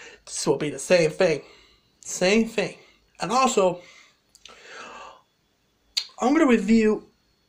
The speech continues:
all of those, uh, stuff that I just bought online. New comments will show up. Also, you remember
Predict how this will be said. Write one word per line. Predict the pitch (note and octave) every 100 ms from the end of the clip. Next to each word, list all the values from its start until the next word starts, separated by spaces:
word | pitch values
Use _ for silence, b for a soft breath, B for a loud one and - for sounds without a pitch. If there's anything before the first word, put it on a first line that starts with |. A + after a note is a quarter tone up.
| _
all | C#4 C#4+ D#4+ E4+ E4+
of | D#4+
those, | D#4 D#4 C#4+ -
uh, | C4 C4 B3+ B3 A#3+ - b b b b b b b b b b _ _ _ _ _ _ _ _ _ _ _ _ _
stuff | - - - - G4 C#4+ - - _ _ _ _ _ _
that | D3
I | C#3+
just | D#3 D#4 D#4
bought | B3+ A3 G#3+ - - b b b b b b -
online. | A3 B3 G3+ F#3 G3+ G3+ _ b b b b b b b b b _ _ _ _ -
New | D3+ G#3
comments | A#3+ D4 D4 C#4
will |
show | - C4+ A3+
up. | A3+ - _ _ _ _ _ _
Also, | G#3 B3 B3 G3+ F#3+ F3+ - B B B B B B B _ - - b b b b b b b b
you | F3 G#3+
remember | D4 D4